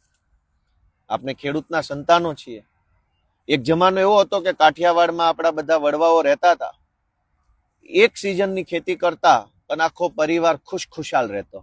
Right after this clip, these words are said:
એક સિઝન ખાલી, એક સિઝનમાં કપાસ વાયો કે મગફળી કે જે કાંઈ પણ હોય. પછી આજ ભાજપની સરકારના પાપના કારણે કાઠિયાવાડમાં ખેતી માટે પૂરતું પાણી નહીં,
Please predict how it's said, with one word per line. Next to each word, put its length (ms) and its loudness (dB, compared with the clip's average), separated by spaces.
એક 220 4
સિઝન 360 -4
ખાલી, 340 -12
એક 160 -4
સિઝનમાં 520 0
કપાસ 380 2
વાયો 340 2
કે 200 -6
મગફળી 540 -6
કે 120 -12
જે 200 -4
કાંઈ 200 -10
પણ 180 -18
હોય. 240 -20
પછી 240 0
આજ 240 10
ભાજપની 560 4
સરકારના 500 0
પાપના 520 4
કારણે 380 0
કાઠિયાવાડમાં 800 2
ખેતી 260 -6
માટે 320 -4
પૂરતું 380 -10
પાણી 380 -2
નહીં, 300 -12